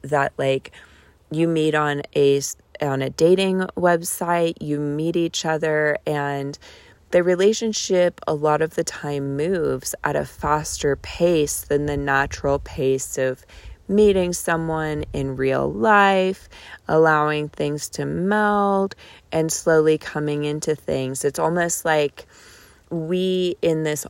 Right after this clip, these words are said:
online space have formed a way to be able to connect so deeply to others and to connect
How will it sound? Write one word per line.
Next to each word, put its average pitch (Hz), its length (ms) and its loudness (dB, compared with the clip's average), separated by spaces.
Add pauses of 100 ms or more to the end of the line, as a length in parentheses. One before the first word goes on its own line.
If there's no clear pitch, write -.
online 147 720 -2
space 151 760 0 (100)
have 143 380 0 (300)
formed 160 600 -2 (120)
a 139 500 0 (460)
way 160 380 4
to - 220 -6
be 147 260 0
able 143 220 0
to 139 160 -4
connect 147 640 -2
so 196 640 2
deeply 156 560 -4
to - 260 -10
others 139 640 -2
and 147 140 -4
to 147 140 -6
connect 151 760 -8